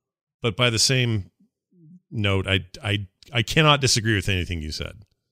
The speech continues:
It, it's, it's all pretty accurate. It's just kind of there. And had I not, you know, this is the truth. Had I not spent thirty-nine bucks on it two years ago, whatever it was,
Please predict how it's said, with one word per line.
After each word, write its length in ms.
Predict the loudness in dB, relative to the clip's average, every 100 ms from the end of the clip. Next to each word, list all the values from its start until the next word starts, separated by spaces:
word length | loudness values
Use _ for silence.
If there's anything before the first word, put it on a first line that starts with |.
| _ _ _ _ _ -14
It, 140 | -8
it's, 200 | -8 -8 -10
it's 160 | -6 -2
all 160 | -4
pretty 280 | -4 -8 -8
accurate. 420 | -10 -16 -18 -20 -12
It's 160 | -8
just 160 | -6 -6
kind 200 | -6 -6
of 220 | -6 -8
there. 460 | -8 -6 -4 -6 -10 _ _ _ _ _ _ _
And 460 | -8 -6 -6 -10 -14 -18 _ _ _ _
had 180 | -4 0
I 80 | 2
not, 260 | 2 0
you 80 | 0
know, 120 | 0
this 160 | 2 0
is 40 |
the 60 | -2
truth. 320 | -6 -10 -10
Had 180 | -4 -2
I 60 | 0
not 200 | -2 -2
spent 300 | -4 -6 -8 _ -8
thirty-nine 460 | -4 -2 -2 -4
bucks 240 | -4 -6 -4
on 160 | -4
it 200 | -6 -8
two 200 | -8 -6
years 300 | -2 -2 -4
ago, 220 | -4 -2
whatever 240 | -2 -2 -2
it 40 |
was, 340 | -2 -4 -4